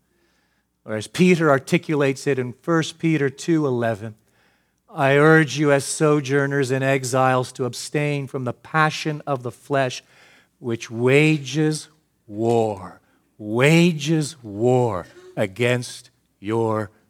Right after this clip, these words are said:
soul. We are at war with ourselves. Second observation I want to make is this. We are at war with others. And so look at the second verse. "You desire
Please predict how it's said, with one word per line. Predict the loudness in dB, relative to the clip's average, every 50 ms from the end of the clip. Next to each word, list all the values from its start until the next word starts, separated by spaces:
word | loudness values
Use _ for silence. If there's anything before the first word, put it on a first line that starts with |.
| _ _ _
soul. | _ -16 -10 -6 -4 -4 -4 -4 -8 -10 -16 -20 _ _ _ _ _ _ _ _ _ _ _ _ _ _ -6
We | 2 4 6 6
are | 6 6 4
at | 0 -2 -4
war | -4 -2 -2 0 0 -2 -4 -8 -12 -16 -20 _ _ _ _ _ _ _ _ _ _
with | -6 -4 -4
ourselves. | -4 -6 -6 -6 -6 -4 -4 -6 -8 -12 -20 _ _ _ _ _ _ _ _ _ _ _ _ _ _ _ _ _ _
Second | _ -2 2 2 2 2 2 2 4
observation | 4 4 2 2 -4 -4 0 2 2 2 0 -2 -4 -2
I | 0 0
want | 0 0 0 -2
to | -2 -4
make | -4 -4 -4 -4 -6
is | -10 -12 -10
this. | -8 -6 -6 -6 -6 -8 _ _ _ _ _ _ _ _ _ _ _ _ _ _ _ _ _ _
We | -8 0 2 4 4
are | 4 4
at | 2 0 -2
war | -2 -2 0 2 2 0 0 -4 -6 -10 -14 _ _ _ _ _ _ _ _ _ _ _ _ _ _ _ _ -8
with | -6 -4 0
others. | 0 0 0 -2 -6 -10 -12 -18 -20 -20 _ _ _ _ _ _ _ _ _
And | -18 -10
so | -8 -6 -2
look | -2 -2 -2 -2
at | -4 -4
the | -4
second | -6 -4 -6 -6 -6 -6 -10 -12 -10
verse. | -8 -8 -10 -10 -16 -20 -20 _ _ _ _ _ _ _ _ _ _ _ _ _ _ _ _
"You | -14 -12 -10
desire | -8 -8 -6 -2 0 2 2 2 2 0 -4 -6